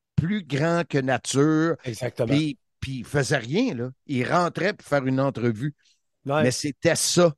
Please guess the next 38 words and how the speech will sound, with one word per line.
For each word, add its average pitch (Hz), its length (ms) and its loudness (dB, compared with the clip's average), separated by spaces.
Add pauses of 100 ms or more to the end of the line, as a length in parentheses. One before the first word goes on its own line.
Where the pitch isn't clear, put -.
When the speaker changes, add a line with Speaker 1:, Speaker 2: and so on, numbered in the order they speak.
(220)
Speaker 1:
la 117 300 0
Hulkamania, 135 1040 0 (360)
dans 120 160 -2
les 123 280 0
années, 127 380 2
là, 120 160 -2
euh, 107 420 -2
qu'on 123 220 0
a 120 80 0
parlé, 120 460 -2
là, 123 140 0
les, 104 280 -4
les, 98 240 -4
les, 101 240 -4
les 104 300 0
années 123 440 2 (320)
quatre-vingt-trois, 131 800 0
quatre-vingt-huit. 123 800 0
Moi, 135 140 -2
j'ai 120 140 -2
vécu 120 560 0 (220)
quatre-vingt-six, 139 720 0
quatre-vingt-sept, 127 800 -2
quatre-vingt-huit 123 840 0
avec 113 280 -4
les 120 100 0
main 123 300 2
events 127 420 0 (440)
et 127 40 -4
Speaker 2:
Ouais. 131 200 2
Speaker 1:
tout 135 100 2
le 139 80 4 (100)
kit, 156 160 6 (140)
là. 156 200 4 (300)
Mais, 131 340 2
euh, 120 220 0
c'est 135 240 -2
ça. 123 220 -4